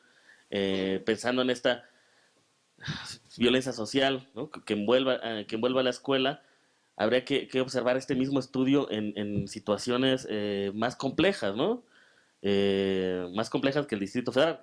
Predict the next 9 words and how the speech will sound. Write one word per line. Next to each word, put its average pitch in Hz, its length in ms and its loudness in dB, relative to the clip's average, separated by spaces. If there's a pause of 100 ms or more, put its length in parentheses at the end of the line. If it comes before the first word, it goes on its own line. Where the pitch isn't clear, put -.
(140)
con 110 160 -6
toda 147 160 2
la 139 100 0
complejidad 110 540 -4
que 120 100 -8
tiene 120 200 -4
el 117 80 -4
Distrito 117 340 -4
Federal, 127 400 0